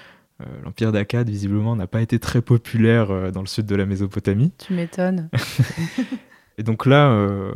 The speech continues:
Speaker 1: on a une, une nouvelle révolte, mais, euh, qui prend, euh, des dimensions, euh, très importantes, puisqu'on a vraiment, euh, de nombreuses cités, euh, sumériennes qui se coalisent sous, euh, deux rois élus, qui sont, euh, Iprur Kishi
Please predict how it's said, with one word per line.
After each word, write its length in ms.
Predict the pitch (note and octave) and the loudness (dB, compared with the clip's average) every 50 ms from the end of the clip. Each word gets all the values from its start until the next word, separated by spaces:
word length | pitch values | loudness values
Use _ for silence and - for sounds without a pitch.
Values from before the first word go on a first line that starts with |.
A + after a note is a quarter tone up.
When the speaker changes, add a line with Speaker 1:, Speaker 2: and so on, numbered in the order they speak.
| - - - | -12 -14 -10
Speaker 1:
on 140 | G#2+ G#2+ A2 | -4 0 2
a 60 | A2+ | 2
une, 120 | A2+ A2 | 2 2
une 240 | G2+ F#2+ F#2 F2+ F#2+ | 0 0 -2 -4 -2
nouvelle 260 | G2+ G#2+ A#2 C#3+ C3+ | -4 2 4 6 6
révolte, 560 | B2 A2 A2 G#2 A2 B2+ E3 E3 - - - - | 6 6 4 4 4 4 2 2 0 -6 -6 -4
mais, 220 | G#2 G#2 G#2+ A2+ G#2+ | -2 0 0 0 0
euh, 80 | G2 | 0
qui 140 | F#2+ - G#2 | -2 -2 -4
prend, 380 | - - - B2+ B2+ B2 A2 G2+ | -6 -2 0 2 2 4 4 2
euh, 40 | G2 | 2
des 140 | F#2 G2 | 0 -2
dimensions, 560 | G2 G2+ G2+ G2+ G2+ G2+ - - A#2+ A2+ G#2 F2+ | -2 0 0 0 0 -2 -2 -2 -2 0 0 -2
euh, 40 | |
très 280 | F2 - - - A#2 A2 | -4 -4 0 0 2 4
importantes, 720 | A#2 G#2+ - A2 G#2+ - - C#3+ F3 F#3 - - - _ _ _ - - _ _ _ | 4 2 2 -2 -6 -2 -2 0 0 0 -2 -8 -16 _ _ _ -20 -20 _ _ _
puisqu'on 200 | _ - - A2+ | _ -8 -4 0
a 80 | G#2+ G#2 | 0 2
vraiment, 460 | G#2 G2+ G#2+ G#2+ A#2 B2+ C3+ B2+ G#2 | 2 4 4 4 4 4 4 4 2
euh, 40 | G2 F#2 _ _ _ _ _ _ - | 0 -2 _ _ _ _ _ _ -4
de 40 | G#2 | 0
nombreuses 380 | G#2 A2+ B2 B2+ A2+ C#3 C3+ - | 2 4 4 6 6 6 4 4
cités, 420 | - - A#2 - - C3 B2+ B2 | 0 -6 -6 0 2 2 4 4
euh, 160 | G#2+ G2 F#2+ | 4 2 0
sumériennes 640 | F#2 - - A2 A2 A2 G#2+ G#2+ A2+ B2 C3+ C3 A#2 | -2 -2 -2 0 2 2 4 4 4 4 2 0 -2
qui 180 | - - - | -4 -8 -14
se 160 | - - - | -12 -8 -10
coalisent 560 | - - - A#2 A2 G#2 G#2 A2+ D3+ E3+ C#3 - | -10 -4 0 2 2 4 4 2 2 0 0 -4
sous, 380 | - - - G2+ G2+ G#2 G2 F#2 | -8 -8 -6 -6 -4 -2 -2 -2
euh, 60 | F#2+ | -2
deux 160 | G#2 A2 A#2+ | 4 6 6
rois 360 | A2+ G#2+ A2 A2+ A#2+ B2 C3+ C#3 | 6 8 6 2 2 0 -2 -4
élus, 340 | A#2 A2 G#2 A#2+ D#3+ - _ _ | -2 0 0 0 -2 -4 _ _
qui 120 | - - G2+ | -6 -6 -6
sont, 320 | - - A2 G#2+ G2+ F#2+ F#2+ | -2 -2 -2 -2 -2 -4 -4
euh, 40 | F#2 - | -6 -6
Iprur 420 | - A2 - - - - A2+ - - | -8 -8 -8 -8 -4 -4 -4 -4 -4
Kishi 500 | - - A2+ G#2+ - - - A#2 A#2+ | -6 -6 -4 -4 -4 -4 -4 -4 -4